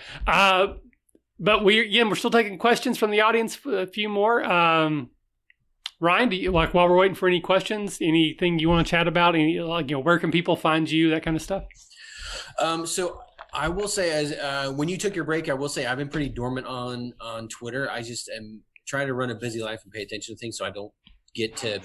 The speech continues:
Speaker 2: use my thumbs on my phone as much as I would like to or probably should. Um, but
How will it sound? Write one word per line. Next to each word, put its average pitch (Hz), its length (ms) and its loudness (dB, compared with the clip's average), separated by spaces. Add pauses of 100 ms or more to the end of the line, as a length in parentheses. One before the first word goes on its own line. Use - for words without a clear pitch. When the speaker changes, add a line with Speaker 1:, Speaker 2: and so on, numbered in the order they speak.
Speaker 2:
use 107 220 -12
my 110 120 -8
thumbs 123 440 -4
on 113 120 -4
my 110 140 -6
phone 120 400 -6
as 117 160 -8
much 117 240 -8
as 113 240 -8 (100)
I 113 420 -4
would 113 140 -12
like 110 260 -6
to 120 120 -8
or 104 60 -8
probably 113 420 -4
should. 131 380 -4 (420)
Um, 110 400 -4 (100)
but 117 280 -4